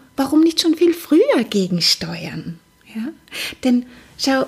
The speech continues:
wenn du v-, schon vorzeitig lernst, auf deine Bedürfnisse zu achten, wenn es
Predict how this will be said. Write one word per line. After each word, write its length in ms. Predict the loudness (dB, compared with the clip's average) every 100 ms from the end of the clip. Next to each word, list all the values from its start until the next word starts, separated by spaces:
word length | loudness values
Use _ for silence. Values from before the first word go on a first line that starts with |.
| 0
wenn 200 | 2 4
du 80 |
v-, 280 | 2 -4 -8
schon 180 | 2 2
vorzeitig 840 | 2 -4 -6 -6 -4 -4 -4 -4 -2
lernst, 760 | -2 -2 -4 -6 -4 -4 -4
auf 160 | -10 -10 -18 -6
deine 340 | -2 4 2
Bedürfnisse 920 | 2 -4 0 0 -2 -4 -4 -4 -6
zu 140 | -6 -8
achten, 640 | -6 -8 -8 -10 -8 -10 -10 -14 -20 -14 -12 -12 0
wenn 160 | 4
es 260 | 4 2 -6